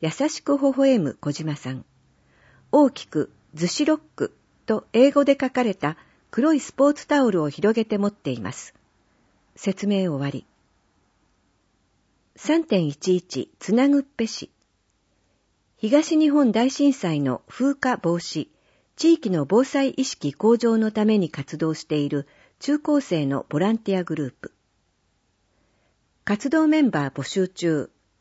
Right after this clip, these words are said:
TwitterとInstagramのそれぞれのキューアールコードが添えられています。メール、数字三ドッ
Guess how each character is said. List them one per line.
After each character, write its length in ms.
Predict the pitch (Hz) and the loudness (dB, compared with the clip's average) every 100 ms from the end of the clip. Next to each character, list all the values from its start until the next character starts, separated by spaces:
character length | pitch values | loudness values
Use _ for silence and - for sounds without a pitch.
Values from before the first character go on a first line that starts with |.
| _ _ _ _ _ _ _ - | _ _ _ _ _ _ _ -6
Twitter 540 | 240 294 - 269 262 | -2 -2 0 -2 0
と 300 | - 240 - | 2 0 2
Instagram 760 | 262 311 - 302 285 277 214 160 | 2 2 2 0 2 2 2 0
の 200 | 139 - | -2 -4
そ 120 | - | -2
れ 140 | 214 311 | 2 2
ぞ 100 | 320 | 2
れ 140 | 240 | 0
の 120 | 170 | 0
キ 180 | 147 240 | -4 -2
ュ 80 | 277 | 0
ー 80 | 285 | 2
ア 40 | |
ー 20 | |
ル 100 | 285 | 0
コ 160 | 269 277 | 0 0
ー 40 | |
ド 120 | 220 143 | 0 -4
が 120 | 135 | -6
添 180 | - 147 | -6 -4
え 20 | |
ら 80 | 147 | -4
れ 120 | 139 | -8
て 140 | - | -8
い 80 | 131 | -8
ま 140 | 120 123 | -8 -10
す。 220 | - _ _ _ _ _ _ _ _ _ _ _ | -16 _ _ _ _ _ _ _ _ _ _ _
メ 220 | 214 226 220 | 0 2 2
ー 40 | |
ル、 220 | 196 - _ _ _ _ _ - | 0 -6 _ _ _ _ _ -20
数 340 | - 277 285 | -4 0 0
字 320 | 254 254 - _ | -2 -4 -6 _
三 400 | - - 220 208 - _ _ _ - | -14 -4 -2 -2 -8 _ _ _ -4
ド 120 | |
ッ 60 | 180 | -4